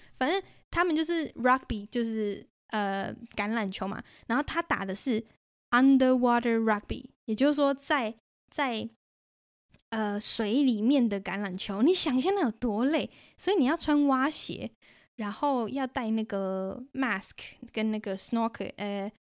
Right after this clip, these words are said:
呃，mask 叫面镜，然后 snorkel，呃，呼吸管吗？呼吸管，就是你浮潜的时候会戴，戴的那个呼吸管，对，反正就是面镜、呼吸管跟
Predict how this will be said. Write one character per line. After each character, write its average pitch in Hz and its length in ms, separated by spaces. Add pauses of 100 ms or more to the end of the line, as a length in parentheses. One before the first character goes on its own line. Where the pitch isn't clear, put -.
(240)
呃， 208 480
mask 226 600
叫 214 400 (160)
面 254 300
镜， 220 260 (380)
然 202 240
后 226 520
snorkel， 247 680 (100)
呃， 202 480 (720)
呼 392 160
吸 381 280
管 214 220
吗？ 220 360 (160)
呼 294 120
吸 294 200
管， - 200 (160)
就 247 140
是 233 280 (320)
你 233 160
浮 277 200
潜 269 160
的 214 80
时 - 100
候 233 60
会 262 100
戴， 262 160
戴 226 220
的 208 80
那 214 100
个 214 80
呼 247 160
吸 240 200
管， - 180 (140)
对， 214 120 (300)
反 208 100
正 - 20
就 233 60
是 254 100
面 247 280
镜、 214 220
呼 226 120
吸 226 180
管 185 220
跟 208 240